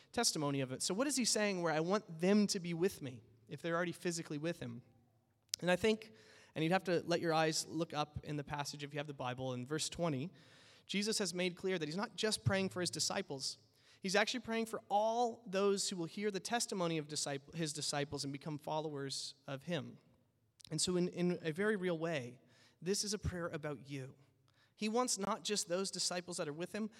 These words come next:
but all who will come to believe, who the Father has given to him as a gift. He wants them all to be with him, a big family gathering after it feels has been separated for so long. That is what he's longing for. He wants to be with his people,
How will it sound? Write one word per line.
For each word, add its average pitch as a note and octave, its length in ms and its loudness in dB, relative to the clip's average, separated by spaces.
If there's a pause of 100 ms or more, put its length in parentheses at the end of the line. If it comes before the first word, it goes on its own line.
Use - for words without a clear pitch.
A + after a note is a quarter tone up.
(140)
but G3 160 2
all C4+ 380 10
who B3+ 100 6
will A3+ 140 6
come G#3+ 240 0
to F#3+ 80 -6
believe, E3+ 600 -2
who F#3 60 -4
the E3 80 0
Father G#3 380 4
has F#3 180 0
given G#3 240 2
to G3+ 120 0
him F#3+ 100 4
as E3 100 2
a D#3 60 -6
gift. D#3+ 320 0 (200)
He A#3+ 120 2
wants C#4+ 220 6
them C4+ 260 4
all B3 260 12
to B3+ 140 0
be A3+ 140 -2
with A#3 240 0
him, F3 260 -2 (160)
a F#3 80 0
big B3+ 320 2
family A#3 440 4
gathering G3 560 6
after F3+ 220 2
it F#3+ 140 -2
feels G#3 300 0
has G3 120 -4
been F#3+ 160 -2
separated F#3+ 500 -2
for F3 120 -8
so F3+ 180 -2
long. E3 240 0 (300)
That A3 300 6
is A#3 120 2
what A#3 100 4
he's G3+ 140 0
longing F#3+ 300 4
for. E3+ 180 0
He F3 80 2
wants F#3+ 400 4
to A3 80 -2
be F#3+ 160 -2
with F3+ 380 0 (260)
his D#3 180 2
people, C3+ 460 -2